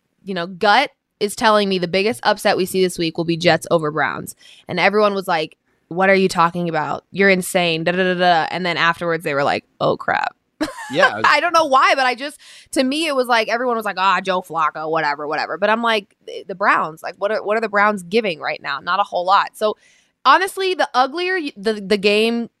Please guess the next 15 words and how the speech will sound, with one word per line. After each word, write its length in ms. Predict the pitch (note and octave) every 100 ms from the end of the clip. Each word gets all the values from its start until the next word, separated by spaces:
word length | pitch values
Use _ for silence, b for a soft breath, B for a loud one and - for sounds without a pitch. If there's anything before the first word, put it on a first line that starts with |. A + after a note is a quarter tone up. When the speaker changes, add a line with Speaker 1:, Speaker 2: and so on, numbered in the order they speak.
| _ _
Speaker 1:
the 160 | - B3
uglier 440 | B3+ C#4+ F#4 E4+
you 200 | C#4+ A3+
think 360 | A3 - G#3 A3
the 80 | G#3+
game 260 | F#3+ F3+
is 100 | F#3
gonna 220 | F#3 F#3+ F3
be 400 | E3 E3 F#3 -
is 180 | F#3+
usually 360 | E3+ F#3+ F#3+ F#3+
the 80 | F3
game 400 | E3 D#3+ D#3+ E3
that, 160 | D#3+
like, 480 | C#3+ C#3+ C3+ - -